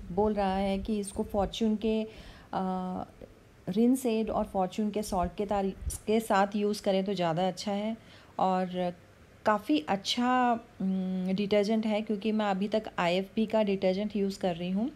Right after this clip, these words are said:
पर मैंने देखा है कि ये आईएफ़बी के comparison में इसका जो, अ,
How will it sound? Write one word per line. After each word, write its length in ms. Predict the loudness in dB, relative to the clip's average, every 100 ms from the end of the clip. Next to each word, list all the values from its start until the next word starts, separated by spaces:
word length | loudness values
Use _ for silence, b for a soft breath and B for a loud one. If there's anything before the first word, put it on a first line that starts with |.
| B B B B 4
पर 120 | 6
मैंने 400 | 6 4 2 2
देखा 300 | 2 0 0
है 200 | 0 0
कि 120 | 0
ये 120 | 0
आईएफ़बी 500 | 0 0 0 0 -2
के 160 | -2 -2
comparison 720 | 0 0 0 0 0 0 2
में 240 | 2 0
इसका 380 | -2 -6 0 0
जो, 320 | 2 0 0 -4 -18 -20 -20 -20 -20 -20 -20 -20 -20 -20 -20 -20 -20 -20 -20 -20 -20 -20 -12 -4
अ, 460 | 0 0 0 -2